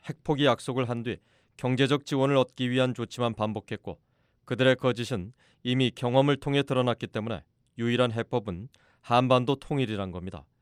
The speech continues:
지난해 구월 삼 일 폭스뉴스와 인터뷰에선 북한의 핵 문제를 해결하기 위해 남은 유일한 방안은 북한의 정권을 끝내는 것이라고 강조했습니다.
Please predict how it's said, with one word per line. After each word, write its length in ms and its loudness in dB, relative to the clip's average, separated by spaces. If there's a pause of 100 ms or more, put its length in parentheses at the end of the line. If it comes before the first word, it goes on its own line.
(680)
지난해 300 6
구월 240 2
삼 160 2
일 100 4
폭스뉴스와 680 -2
인터뷰에선 560 -2 (420)
북한의 260 0
핵 100 -6
문제를 380 2
해결하기 520 0
위해 240 2
남은 380 -2
유일한 380 -2
방안은 460 -4 (400)
북한의 280 0
정권을 440 -2
끝내는 440 0
것이라고 440 -4
강조했습니다. 720 -12